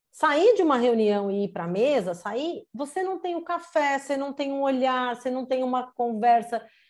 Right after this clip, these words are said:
que não é com você, mas que você pesca alguma coisa que é importante. Você não tem, é, o, aquilo que não é direcio-, direto ligado na sua profissão, mas que é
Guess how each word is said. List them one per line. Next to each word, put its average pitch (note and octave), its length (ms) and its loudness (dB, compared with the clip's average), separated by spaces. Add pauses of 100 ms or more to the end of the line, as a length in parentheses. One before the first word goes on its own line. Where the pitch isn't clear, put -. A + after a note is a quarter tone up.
(220)
que - 120 -2
não C4 200 4
é C4 80 2
com C4 180 -4
você, B3 340 -2
mas A#3+ 180 -4
que - 100 -18
você A#3+ 220 -4
pesca A#3+ 360 2
alguma A3+ 380 -2
coisa A#3 240 0
que A3+ 160 -6
é - 20 -2
importante. A3+ 1000 -2
Você A3+ 340 -6
não F4+ 320 -4 (140)
tem, B3+ 600 -2 (720)
é, A3 280 2
o, A3+ 140 2 (240)
aquilo E4 460 2
que - 160 -2
não C#4 180 2
é B3 100 4
direcio-, A#3 600 2
direto A#3 640 2
ligado G3+ 520 -4
na F#3 120 -6
sua F3+ 180 -12
profissão, B3+ 600 -2
mas B3+ 200 -2
que - 100 -6
é C4 40 -2